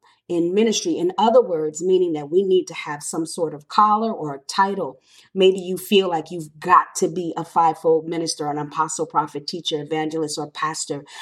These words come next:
Maybe you feel that you need to have a degree in theology or your doctorate. No, no, no, no, no, no. You simply, when you confess Christ as Lord and Savior, was engrafted in his promises, which are yes and amen,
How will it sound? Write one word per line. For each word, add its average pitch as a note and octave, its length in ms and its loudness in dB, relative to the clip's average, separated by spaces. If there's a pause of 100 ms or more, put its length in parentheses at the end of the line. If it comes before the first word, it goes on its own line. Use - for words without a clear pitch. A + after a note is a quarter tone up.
(140)
Maybe G3 300 6
you F#3+ 220 -4
feel G3+ 600 0 (400)
that D#3+ 300 2
you G#3+ 80 6
need F#3 160 6
to F#3 60 -4
have D#3+ 240 0
a D#3 40 -2
degree D3+ 680 2
in D3+ 240 0
theology D#3 720 2
or D#3+ 140 -4
your D#3 200 2
doctorate. D3+ 800 -4 (180)
No, G3 140 6
no, G#3+ 140 6
no, F#3+ 80 6
no, F3+ 100 4
no, D#3 140 0
no. C3 300 -8 (260)
You A#3 320 2
simply, E3 680 0
when E3+ 200 0
you F3+ 100 -4
confess A3 560 0
Christ F#3+ 380 2
as E3 160 -2
Lord G3 320 2
and D#3+ 160 2
Savior, F#3+ 600 0
was E3 220 2
engrafted F3 720 0
in G3+ 160 4
his G3 260 0
promises, D#3+ 600 -2
which D#3+ 180 -6
are D#3 60 0
yes F#3 360 0
and F3 140 0
amen, D#3 520 0